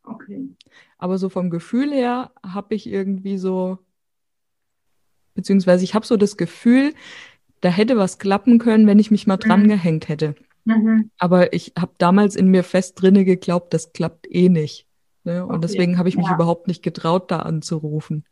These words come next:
Speaker 1: Ja. Ja.
Speaker 2: Ja,
Speaker 1: Spannend.
Speaker 2: genau. So
Speaker 1: Ja.
Speaker 2: war das.
Speaker 1: Spannend.
Speaker 2: Aber war ja auch für irgendwas gut, ne? So bin
Speaker 1: Ja.
Speaker 2: ich zurück in die Hotellerie, hab dann gemerkt, das funktioniert überhaupt nicht mehr. Hab mir dann einen Coach genommen,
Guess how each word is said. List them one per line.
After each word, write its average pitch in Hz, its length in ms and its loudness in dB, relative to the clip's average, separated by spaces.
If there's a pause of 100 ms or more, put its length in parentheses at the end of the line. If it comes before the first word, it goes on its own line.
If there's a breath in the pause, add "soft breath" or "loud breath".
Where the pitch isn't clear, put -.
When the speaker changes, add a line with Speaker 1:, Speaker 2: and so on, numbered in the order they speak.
(140)
Speaker 1:
Ja. 220 300 -8 (760)
Ja. 233 220 -16 (840)
Speaker 2:
Ja, 247 240 2
Speaker 1:
Spannend. 185 480 -8
Speaker 2:
genau. 165 440 2 (320)
So 214 140 -4
Speaker 1:
Ja. 190 80 -2
Speaker 2:
war 160 160 -2
das. 156 380 -10 (240)
Speaker 1:
Spannend. 202 800 -8
Speaker 2:
Aber 185 260 0
war 180 100 2
ja 170 140 0
auch - 160 -4
für - 160 -2
irgendwas 180 500 0
gut, 294 340 -4
ne? 233 400 0
So 208 160 -2
bin 226 140 4
Speaker 1:
Ja. 214 60 6
Speaker 2:
ich 196 80 2
zurück 226 340 0
in 202 120 0
die 180 120 -2
Hotellerie, 240 680 0
hab 202 180 -4
dann 196 220 0
gemerkt, 196 640 -4
das 190 140 -8
funktioniert 185 580 -6 (100)
überhaupt 233 540 0
nicht 190 240 -6
mehr. 202 280 -4 (1500 soft breath)
Hab 190 200 -10
mir 185 140 -2
dann 175 200 -4
einen 165 140 -4
Coach - 340 -8
genommen, 247 600 -2